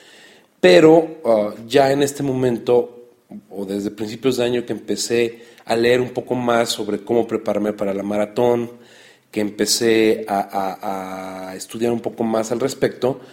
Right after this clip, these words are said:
me di cuenta de que también tenía que hacer algo más de ejercicio, pero no estaba dispuesto a pagar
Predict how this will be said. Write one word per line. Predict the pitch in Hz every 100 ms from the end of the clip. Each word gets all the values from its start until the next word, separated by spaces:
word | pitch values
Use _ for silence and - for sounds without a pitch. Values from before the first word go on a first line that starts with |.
| - - _
me | 120 123
di | 127
cuenta | 127 123 113 139
de | 131
que | 127
también | - 101 107 127 254 -
tenía | 139 131 120
que | 117
hacer | - 120
algo | 113 113
más | 113 104 107
de | 110
ejercicio, | 107 95 - 104 98 110 107 - - - - _
pero | - 151 151 -
no | 147 156 190
estaba | 175 - 147 143
dispuesto | 143 - - 123 110 - 113 -
a | - -
pagar | 107 101 110 113 110 -